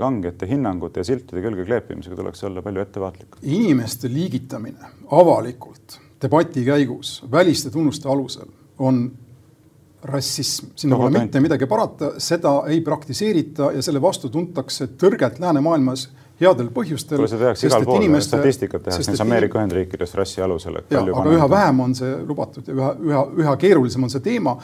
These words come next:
Speaker 2: ja see on põhjusega keerulisem see teema, mitte ainult
Speaker 1: See lihtsalt
Speaker 2: sellepärast, et
Speaker 1: falsifitseerib sinu
Speaker 2: liberaal-
Speaker 1: väite, seda läänemaailmas ei tehta. Muidugi
Speaker 2: Ei.
Speaker 1: tehakse.
Speaker 2: Teda, sa, kui s-, kui, kui meil oleks siin praegu, kusjuures tulles tagasi ühe sinu, äh, sõnakasutuse juurde, kui meil oleks siin inimene, kes on pärit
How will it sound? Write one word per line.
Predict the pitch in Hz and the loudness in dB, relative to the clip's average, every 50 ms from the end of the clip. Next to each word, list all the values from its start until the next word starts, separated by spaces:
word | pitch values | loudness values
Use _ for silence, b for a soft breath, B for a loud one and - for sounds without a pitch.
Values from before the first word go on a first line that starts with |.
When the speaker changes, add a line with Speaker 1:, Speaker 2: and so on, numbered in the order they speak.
| B B B - | B B B -8
Speaker 2:
ja | 123 147 | -4 -2
see | 151 | -2
on | 143 143 - | -2 -2 -2
põhjusega | 196 - 131 101 - - - 76 - | -4 -4 -6 -8 -8 -10 -12 -12 -8
keerulisem | - 143 131 127 123 123 131 127 107 | -6 -6 -6 -6 -6 -8 -10 -12 -10
see | 127 120 | -6 -4
teema, | 139 139 123 120 147 | -4 -2 -2 -2 -4
mitte | 170 160 156 | -4 -2 0
ainult | 151 143 123 | 0 0 0
Speaker 1:
See | - 120 - | 2 2 2
lihtsalt | 110 135 | 4 4
Speaker 2:
sellepärast, | 139 131 - - 143 | 4 4 2 2 2
et | 110 | 0
Speaker 1:
falsifitseerib | - - 101 - 120 123 104 90 - - | -2 -4 -2 0 2 2 2 0 -2 -2
sinu | 104 | 0
Speaker 2:
liberaal- | 104 113 117 127 - | 2 2 2 2 0
Speaker 1:
väite, | 90 87 - | -4 -6 -4
seda | - 101 101 104 | -4 -2 -2 -2
läänemaailmas | 98 90 90 90 90 90 85 87 92 | -2 -2 -2 -4 -4 -6 -6 -8 -8
ei | 101 98 123 | -4 -2 -2
tehta. | 127 - - - - | -4 -4 -8 -10 -6
Muidugi | 110 156 160 143 123 | -2 0 2 2 2
Speaker 2:
Ei. | 92 | 2
Speaker 1:
tehakse. | 87 80 - - - - - - - - 101 - | 0 -2 -6 -10 -14 -16 -18 -18 -18 -14 -6 -2
Speaker 2:
Teda, | 147 131 156 147 - - - - - - - - - - - - | 0 2 2 2 0 -2 -8 -18 -20 -20 -20 -20 -20 -20 -8 -2
sa, | - 165 - - - - | 0 0 0 0 -4 -6
kui | - 165 | -4 -2
s-, | - 214 - | -2 -2 2
kui, | - 175 165 160 165 | 4 4 4 4 4
kui | 185 165 156 | 4 6 6
meil | 190 226 202 160 156 | 6 8 8 8 8
oleks | 147 139 - - 170 | 6 4 2 2 2
siin | 156 143 160 | 2 4 6
praegu, | 175 160 139 131 143 165 - - - - - | 4 4 4 2 0 -2 -4 -10 -18 -14 -4
kusjuures | - 196 156 127 - | -2 0 0 0 0
tulles | - 202 156 - - | 0 0 0 2 2
tagasi | 196 165 127 160 185 202 | 2 0 2 2 2 2
ühe | 190 139 120 | 2 2 2
sinu, | 107 151 147 139 120 117 - - - 135 | 2 2 2 2 0 -2 -6 -10 -10 -10
äh, | 135 135 139 127 131 - - - - - 170 | -8 -8 -8 -10 -14 -16 -20 -20 -12 -8 -4
sõnakasutuse | 143 131 127 135 131 131 - - 123 - 135 | -4 -4 -4 -4 -6 -8 -10 -10 -10 -6 -4
juurde, | 127 147 151 143 117 113 120 123 - B B B B B B - | -2 0 0 0 0 -2 -6 -10 -10 B B B B B B -6
kui | 151 156 | -2 0
meil | 180 180 160 | 2 2 2
oleks | - - 151 | 0 0 0
siin | 151 175 | 0 0
inimene, | 214 214 165 143 139 131 131 127 | 2 2 4 4 4 2 2 0
kes | 135 123 - | -2 -2 -2
on | 135 120 | 0 2
pärit | 180 170 - 160 | 2 2 0 -2